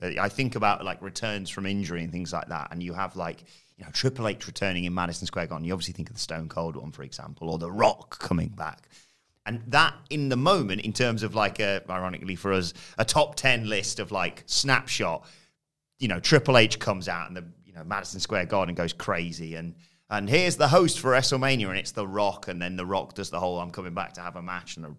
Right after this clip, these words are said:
does all that. And Edge, obviously, at the Royal Rumble, that was, you know, so that's right up there. And Sting, even on, on A E W, um, is another one you can put in there. I just think there's le-, there's levels to this game, and the fact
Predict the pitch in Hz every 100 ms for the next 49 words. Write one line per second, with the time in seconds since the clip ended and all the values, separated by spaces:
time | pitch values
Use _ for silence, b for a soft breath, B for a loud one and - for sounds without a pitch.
0 | _ 92 85 85 85 85 b b b b
1 | b b - 143 151 120 - - 101 104
2 | 95 - 107 113 110 107 107 87 71 104
3 | - 98 - - - 101 85 87 90 113
4 | - 110 107 98 - - 92 85 87 92
5 | - - 214 220 180 101 - - - 131
6 | 123 127 131 127 - 123 131 135 160 156
7 | 127 98 87 - 95 92 92 90 87 -
8 | _ 85 82 101 92 104 117 95 87 90
9 | 85 85 - 85 80 71 - - - 117
10 | 101 - _ _ _ _ _ _ _ _
11 | _ 92 120 127 95 110 127 127 107 -
12 | 87 87 - 82 85 85 92 98 - 120
13 | 117 -